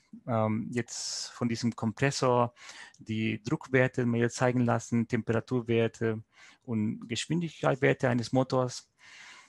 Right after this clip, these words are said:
Ähm, und natürlich haben die Werte dann verschiedene Einheiten, deswegen, äh, braucht man eine Skalierung der Daten und eben die, ähm, Effekte zu sehen, die man vielleicht, ähm,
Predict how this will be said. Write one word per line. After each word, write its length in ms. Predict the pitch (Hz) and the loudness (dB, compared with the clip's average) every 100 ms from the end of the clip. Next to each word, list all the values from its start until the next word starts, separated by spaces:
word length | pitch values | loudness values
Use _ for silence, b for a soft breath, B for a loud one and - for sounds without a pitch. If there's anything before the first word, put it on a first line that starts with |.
| B - | B -4
Ähm, 600 | 123 117 113 120 120 - - - | 0 2 2 2 0 -4 -10 -2
und 220 | 131 139 | -2 0
natürlich 400 | 131 - 139 123 | -4 0 -2 2
haben 280 | 131 127 117 | 2 2 0
die 140 | 117 | 0
Werte 320 | 113 123 139 | 2 4 2
dann 160 | 120 117 | 0 0
verschiedene 500 | - 110 123 117 113 | -2 -4 -2 2 2
Einheiten, 560 | 127 160 156 156 - 131 | 2 0 0 -2 -2 -4
deswegen, 520 | 113 120 117 117 117 | 0 0 2 0 0
äh, 340 | 123 113 110 - | 0 2 0 -4
braucht 320 | 123 120 - | 0 0 0
man 120 | 120 | -2
eine 280 | 117 110 110 | 0 -2 -4
Skalierung 720 | - - - 120 143 160 156 | -6 -14 -2 0 4 4 4
der 80 | 143 | 2
Daten 500 | 127 127 - 127 127 - B B B B - | 2 0 2 0 0 -8 B B B B -6
und 140 | 123 | -4
eben 440 | 131 127 123 120 | 0 4 4 2
die, 400 | 113 127 131 131 120 - | 0 -4 -2 -6 -8 -4
ähm, 480 | 123 113 110 113 110 _ | 0 2 2 0 -6 _
Effekte 460 | - - 143 - 131 | -12 0 0 0 -4
zu 120 | 123 | -4
sehen, 300 | 113 123 120 | 0 2 2
die 60 | 110 | 0
man 160 | 110 | -2
vielleicht, 500 | 113 113 113 113 - - | -4 -4 -4 -4 -10 -4
ähm, 380 | 117 107 104 | -2 0 -2